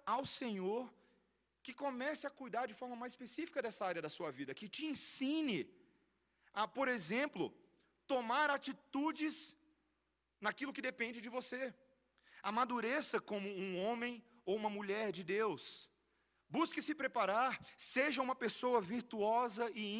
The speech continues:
íntegra. Construa, e essa é uma dica do presbítero Cláudio, construa bons relacionamentos na igreja. Amizades nas quais Deus pode eventualmente lhe dar a oportunidade de conhecer alguém melhor.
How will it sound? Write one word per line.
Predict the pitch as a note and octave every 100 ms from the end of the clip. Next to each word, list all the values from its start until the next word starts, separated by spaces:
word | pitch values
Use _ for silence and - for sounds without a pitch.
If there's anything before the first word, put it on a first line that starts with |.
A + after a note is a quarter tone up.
| C#4
íntegra. | C#4+ A3+ F3 A#2 - _ _ _ - - _
Construa, | A3 C4 - - D4 E4 C#4+ C3 - - -
e |
essa | D3 F#3
é |
uma | D#3+
dica | E3+
do | E3
presbítero | D#3 D3 E3 D3
Cláudio, | G2+ F2+
construa | - G#3+ F#3+ - D4 D#4 D4+ - _ _
bons | C#3+ D#4 D4+
relacionamentos | B3+ C4 - B3+ A#3+ G#3 A3+ A3 A3+ G3
na | G#3
igreja. | G#3 F#3+ G3+ G3 E3+ G#2+ - _ _ _ _ _ _ _ _
Amizades | - A3 A#3 F#3+ G#3+ B3 C4 C#4 D4 - - _ _ _ G3
nas | A3
quais | - B3 B3
Deus | F#3 A#3+ - A#3
pode | A3+ G3+
eventualmente | D4+ C4 C4 B3+ A3+ G3 F3 F#3 F#3+
lhe | G#3
dar | F#3 G3
a | G3+
oportunidade | A#3 A3+ A3+ A3 D#3 C#3+ C#3+
de | D#3
conhecer | F3 D#3+ D3+ D3+
alguém | D#3 C#3+
melhor. | F3+ G#3+ A3